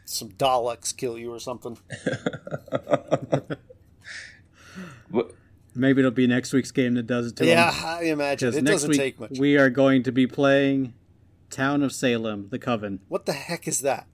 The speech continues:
Speaker 3: Probably a crappy game,
Speaker 1: What
Speaker 3: but
Speaker 1: is
Speaker 3: we're
Speaker 1: it
Speaker 3: gonna
Speaker 1: on?
Speaker 3: find out. It's on mobile. Actually, mobile and P C.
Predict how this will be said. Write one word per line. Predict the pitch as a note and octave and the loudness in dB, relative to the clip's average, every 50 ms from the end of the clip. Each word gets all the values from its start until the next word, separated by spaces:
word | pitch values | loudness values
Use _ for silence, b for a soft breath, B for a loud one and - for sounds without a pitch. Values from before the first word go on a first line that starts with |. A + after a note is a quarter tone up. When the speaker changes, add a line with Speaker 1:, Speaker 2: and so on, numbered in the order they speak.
| - - | -18 -8
Speaker 3:
Probably | - - B3+ C4 C#4 B3 G#3+ | -2 0 2 4 6 6 4
a | F#3 | 4
crappy | - F#3+ F3 D#3+ D3+ D#3+ C#3 | 4 2 2 2 2 0 0
game, | - C3 G#2+ G2+ G2 G2+ | 0 0 0 -2 -4 0
Speaker 1:
What | G#2+ A2+ | 4 4
Speaker 3:
but | - B3+ | 4 6
Speaker 1:
is | B3 - | 6 6
Speaker 3:
we're | A#3+ - | 6 6
Speaker 1:
it | |
Speaker 3:
gonna | - C4 | 6 6
Speaker 1:
on? | - | 4
Speaker 3:
find | D#3 C#3+ C3+ B2+ B2 | 4 2 2 2 2
out. | A#2 F#2+ F#2 G2+ - _ _ - | 0 -2 -4 -8 -16 _ _ -8
It's | E3+ D#3+ - | -6 -2 0
on | E3 D#3 D3 | 0 2 2
mobile. | C#3+ C3 A#2+ G#2 G#2+ G2+ - - _ _ _ B B B B B B B B B B B B B B B B B B B B B B B B B B _ - | 2 2 2 0 -2 -6 -8 -10 _ _ _ B B B B B B B B B B B B B B B B B B B B B B B B B B _ -8
Actually, | - D3 D3 - - C3+ | -6 -6 -4 0 0 2
mobile | B2+ B2+ A#2+ B2+ C3+ C#3 D3+ D3+ D#3 D3 C#3 | 2 4 4 4 4 4 2 2 2 4 4
and | B2+ A#2+ | 4 2
P | A#2+ C3+ C3+ B2 | 2 0 -2 -2
C. | B2 - - G#2 F#2+ F#2 | -2 -4 -8 -10 -10 -12